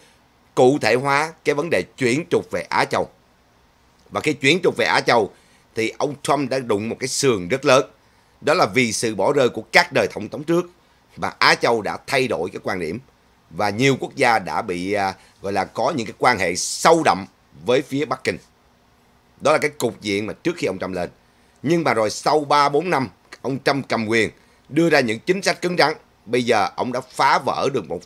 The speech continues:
phần nào cái việc mà các quốc gia, gia Á Châu, à, lúc trước là họ đứng sau lưng Trung Quốc. Nhưng kể từ khi mà ông Trump áp dụng những chính sách cứng rắn và buộc, mặc dù ông không lên tiếng ép, nhưng gần như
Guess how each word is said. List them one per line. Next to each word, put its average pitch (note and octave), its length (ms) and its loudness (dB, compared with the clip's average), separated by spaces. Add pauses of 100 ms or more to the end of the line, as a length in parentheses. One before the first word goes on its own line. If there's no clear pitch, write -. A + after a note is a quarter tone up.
(120)
phần A#2+ 200 0
nào G#2 280 0 (680)
cái D3+ 120 2
việc A#2+ 360 2
mà F#2+ 180 -8
các C#3 260 -2
quốc E3+ 120 -8 (100)
gia, G#2+ 280 0
gia A2 200 0
Á A#2 220 0
Châu, A#2+ 360 0 (400)
à, G2+ 100 -6
lúc B2+ 240 -4
trước F#3 200 0
là G#2 120 -2
họ D#2 200 -6
đứng D3 240 -4
sau E3 360 4
lưng D#3 180 2
Trung A#2+ 180 -2
Quốc. - 160 -4 (1400)
Nhưng D#3+ 260 0
kể A#2+ 240 2
từ C3+ 180 -2
khi C3 140 0
mà G2 100 -4
ông A2+ 100 -6
Trump A2+ 260 -8
áp D#3+ 200 0
dụng G2+ 160 -2
những G2 120 -6
chính D#3+ 160 -8
sách - 320 -8
cứng A#3 240 2
rắn G3+ 140 6 (680)
và G2+ 140 -2
buộc, C#3+ 320 4 (360)
mặc G#2 180 -10
dù C3+ 120 2
ông C#3+ 220 -2
không D3+ 160 -2
lên C#3 120 0
tiếng D#3 200 0
ép, F#3 300 2 (520)
nhưng D#3 240 0
gần B2+ 240 4
như C#3+ 140 0